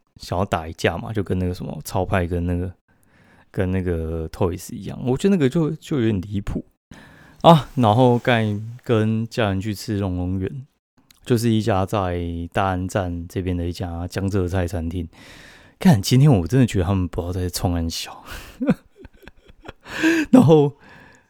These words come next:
我觉得很离谱欸，就是那个，那个我觉得真的很扯，就是百年难得一见的扯。就是你点油爆虾，油爆虾就是它是用炸的虾子，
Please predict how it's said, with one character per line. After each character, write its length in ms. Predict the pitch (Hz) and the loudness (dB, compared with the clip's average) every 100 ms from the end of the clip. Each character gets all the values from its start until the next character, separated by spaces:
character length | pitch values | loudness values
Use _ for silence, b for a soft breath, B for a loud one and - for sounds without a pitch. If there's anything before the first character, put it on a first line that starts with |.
| B B | B B
我 100 | 151 | 0
觉 120 | 135 190 | 8 10
得 80 | |
很 160 | 165 110 | 10 6
离 160 | 101 127 | 2 0
谱 300 | - 107 92 | 0 -2 0
欸， 100 | 90 | 0
就 120 | 127 | 0
是 300 | 156 180 175 - _ _ - | 2 2 0 -2 _ _ 0
那 120 | 208 | 4
个， 180 | 139 127 | 6 4
那 100 | 196 | 2
个 160 | 151 123 | 4 4
我 160 | 101 | 2
觉 80 | 98 | 0
得 80 | 131 | -2
真 160 | 139 143 | -2 -2
的 60 | |
很 180 | 101 95 | -2 -4
扯， 220 | - 120 | -6 -8
就 160 | 113 117 | -2 -2
是 40 | |
百 200 | 120 95 | 0 -2
年 180 | 90 90 | -2 -4
难 120 | 90 | -4
得 200 | 98 92 | -4 -4
一 60 | 92 | -4
见 180 | 123 95 | -4 -4
的 80 | |
扯。 320 | 82 - - 185 b b b b | -8 -12 -12 -16 b b b b
就 140 | 143 | -4
是 140 | 143 139 | 0 0
你 100 | 123 | 0
点 220 | 101 87 | -2 -2
油 160 | 85 | -2
爆 240 | 87 113 90 | -2 -2 -2
虾， 180 | 87 87 | -4 -6
油 140 | 90 | -4
爆 180 | 113 117 | -2 -2
虾 180 | 107 101 | -4 -6
就 120 | 98 | -4
是 80 | 95 | -4
它 120 | 101 | -4
是 120 | 101 | -4
用 200 | 92 92 | -6 -6
炸 280 | - 113 82 | -4 -4 -4
的 160 | 85 | -8
虾 280 | 82 98 87 | -6 -6 -6
子， 160 | 85 | -8